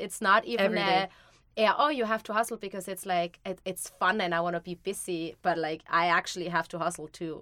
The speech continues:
Speaker 1: survive and pay rent
Speaker 2: Mm-hmm,
Speaker 1: and buy
Speaker 2: mm-hmm,
Speaker 1: food for
Speaker 2: mm-hmm.
Speaker 1: my kids.
Speaker 2: Mm-hmm,
Speaker 1: So,
Speaker 2: mm-hmm.
Speaker 1: like, not having that option. Um, do you think that made your work, like, probably so much harder, right?
Speaker 2: So much harder because, like,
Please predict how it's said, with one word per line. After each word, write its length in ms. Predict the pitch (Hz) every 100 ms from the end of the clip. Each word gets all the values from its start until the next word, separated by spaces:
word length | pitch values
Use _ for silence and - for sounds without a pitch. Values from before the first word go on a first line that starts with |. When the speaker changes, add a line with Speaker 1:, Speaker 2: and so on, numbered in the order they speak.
| -
Speaker 1:
survive 800 | - - 190 165 151 160 170 170 -
and 140 | 151 -
pay 140 | 151 156 147
rent 240 | 165 156 -
Speaker 2:
Mm-hmm, 240 | 196 202 180
Speaker 1:
and 200 | 180 208
buy 200 | 151 185
Speaker 2:
mm-hmm, 180 | 185 185
Speaker 1:
food 220 | 196 165 -
for 180 | 190
Speaker 2:
mm-hmm. 160 | 185 180
Speaker 1:
my 60 | - -
kids. 240 | - - - 208
Speaker 2:
Mm-hmm, 500 | 185 175 190 - 185
Speaker 1:
So, 120 | 180
Speaker 2:
mm-hmm. 120 | 190
Speaker 1:
like, 120 | 175 175 190
not 120 | 190 185 180
having 220 | 175 180 170
that 100 | - -
option. 320 | 170 - - - - _ _ _ - 185
Um, 160 | 175
do 100 | 175
you 120 | 214
think 260 | 226 247 240 202
that 160 | 196
made 260 | 208 196 -
your 160 | 202 190 180
work, 180 | 185 190
like, 120 | 175 175
probably 340 | 196 185 180
so 160 | 175 190 170
much 140 | -
harder, 280 | 208 214 156 -
right? 140 | 185 -
Speaker 2:
So 180 | 381 370
much 100 | 370
harder 180 | 302 269
because, 320 | 254 254 277 254
like, 120 | 254